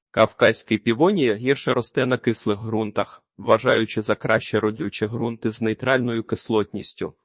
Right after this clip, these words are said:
Найкращим для нього буде місце, освітлюване ранковими променями сонця. Розмножується квітка вегетативним способом, діленням куща,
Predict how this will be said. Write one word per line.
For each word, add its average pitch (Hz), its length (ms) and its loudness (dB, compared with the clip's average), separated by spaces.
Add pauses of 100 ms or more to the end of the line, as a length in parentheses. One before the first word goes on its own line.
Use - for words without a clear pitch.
(140)
Найкращим 123 680 2
для 104 160 0
нього 107 300 -2
буде 110 300 0
місце, 156 480 -2 (180)
освітлюване 165 720 -2
ранковими 113 580 0
променями 113 540 -2
сонця. - 540 -4 (280)
Розмножується 117 800 -2
квітка 113 440 2
вегетативним 110 720 -2
способом, 110 680 -4
діленням 107 540 -4
куща, - 460 -4